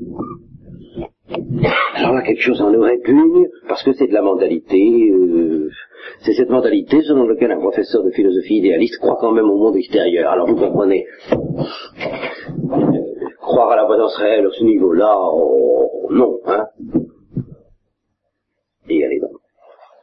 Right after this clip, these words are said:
Alors je dis, ben, à ce moment-là, si on sait aller, si on ne défend pas l'irruption de Dieu dans cette mentalité, ce qui est exactement le phénomène du prophétisme, ben, c'est fini.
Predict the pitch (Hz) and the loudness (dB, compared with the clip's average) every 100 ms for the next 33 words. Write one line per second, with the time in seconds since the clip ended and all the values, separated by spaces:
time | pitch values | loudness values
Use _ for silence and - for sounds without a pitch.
0 | _ _ _ - _ _ _ - 95 92 | _ _ _ -20 _ _ _ -2 0 0
1 | - 117 120 - 90 80 78 110 - 78 | 2 2 0 -2 -2 0 0 -2 -2 -4
2 | - 117 82 65 98 - _ _ _ _ | 0 -2 -2 -2 -2 -2 _ _ _ _
3 | _ _ _ _ _ _ _ _ _ _ | _ _ _ _ _ _ _ _ _ _
4 | _ _ _ - - _ _ - - 113 | _ _ _ -20 -20 _ _ -10 0 0
5 | 110 135 127 117 - 98 87 90 95 - | 2 0 0 -2 0 0 0 2 4 6
6 | 135 - 123 110 95 104 101 92 120 120 | 4 2 0 2 2 0 0 0 0 0
7 | 110 113 - 127 - - - - - 123 | 0 0 0 -2 -2 -4 -2 -2 -2 0
8 | 110 85 - 92 80 67 - - - - | 2 0 0 0 0 0 -2 -2 -4 -4
9 | 294 - - - _ _ _ _ _ _ | -4 -4 -12 -12 _ _ _ _ _ _
10 | _ - - - - - | _ -10 -4 -4 -4 -10